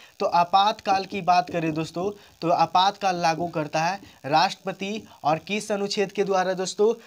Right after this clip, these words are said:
तो आप लोग सभी को पता होगा कि अनुच्छेद तीन सौ छप्पन के द्वारा। अनुच्छेद तीन सौ छप्पन के द्वारा यह राष्ट्रपति को अधिकार दिया गया है कि वो अपने देश में आपातकाल घोषित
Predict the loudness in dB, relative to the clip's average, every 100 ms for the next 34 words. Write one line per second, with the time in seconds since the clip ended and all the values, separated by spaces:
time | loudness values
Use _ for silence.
0 | -6 2 2 2 0 0 0 0 0 0
1 | 2 2 2 0 -2 -8 -10 -2 0 0
2 | -2 0 0 -2 -6 -2 -2 -2 _ _
3 | -4 -2 0 0 0 0 -2 -2 -4 -10
4 | -18 _ -8 -4 -2 -2 -2 -2 -4 -8
5 | -8 -4 -4 -4 -6 -4 2 2 2 0
6 | 0 2 0 -2 -8 -4 -2 -2 0 0
7 | 0 2 2 2 -2 -4 -8 -20 -10 -6
8 | 0 2 2 0 -2 -2 -2 -2 -2 -2
9 | -8 -6 0 0 2 2 2 0 -2 0
10 | 0 0 -4 -14 -2 2 2 0 -4